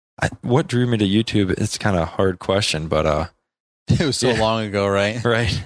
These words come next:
Speaker 2: There wasn't one video that you remember particularly, or, I mean, 'cause I don't remember what I was actually researching, but I just
Speaker 1: Mm-hmm.
Speaker 2: remember I was in general researching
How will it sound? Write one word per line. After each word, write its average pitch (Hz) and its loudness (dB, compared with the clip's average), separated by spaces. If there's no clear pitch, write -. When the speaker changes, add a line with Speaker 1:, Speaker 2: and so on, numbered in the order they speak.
Speaker 2:
There 123 2
wasn't 127 0
one 120 0
video 120 2
that 120 0
you 127 -2
remember 120 0
particularly, 123 0
or, 104 2
I 110 0
mean, 110 -2
'cause 123 -2
I 156 2
don't 156 -4
remember 120 0
what 107 2
I 104 2
was 98 -2
actually 101 0
researching, 95 0
but 92 4
I 101 4
just 104 -2
Speaker 1:
Mm-hmm. 107 0
Speaker 2:
remember 104 0
I 95 2
was 98 -2
in 98 -4
general 101 2
researching 95 0